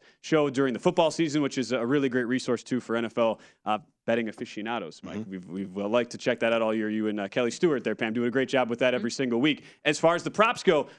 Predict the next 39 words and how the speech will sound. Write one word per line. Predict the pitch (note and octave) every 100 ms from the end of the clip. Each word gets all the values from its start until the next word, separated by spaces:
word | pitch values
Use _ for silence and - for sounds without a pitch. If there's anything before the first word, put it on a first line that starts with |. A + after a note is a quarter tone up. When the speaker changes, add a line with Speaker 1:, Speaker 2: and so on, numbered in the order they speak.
| -
Speaker 1:
the, | E3+
the | D#3+ D#3+ D#3+ C#3
fun | F#3+ A3
thing | A#3
about | G3 E3+
betting | F3 F3
Cincinnati, | D3+ F3+ C#3+ C3 D#3 C#3+ C3
at | C3
least | D3 C#3
from | - C#3
their | B2+ D3+
prop | D#3 D3+ D3+
standpoint, | D3+ C#3+ A#2 A2+
is | B2
there |
are | C3
so | - D#3+
many | E3+ E3
receivers | D3 - E3+ D#3 -
to | D3+
choose | - C3+
from. | - G#2+ G2 - _ -
There | C#3
are | C3+
so | -
many | E3 D3
passes | - D3+ D#3 D#3
usually | B2+ D3+ C#3+ D3
that | C3+
Joe | A2 C3+
Burrow | C3+ C#3
is | B2
getting | C#3+ C#3
out | B2+ B2+ -
because | A#2+ C#3 C3
of |
his | C3
quick | - C#3+ C#3+
release. | C#3 G#2 A#2+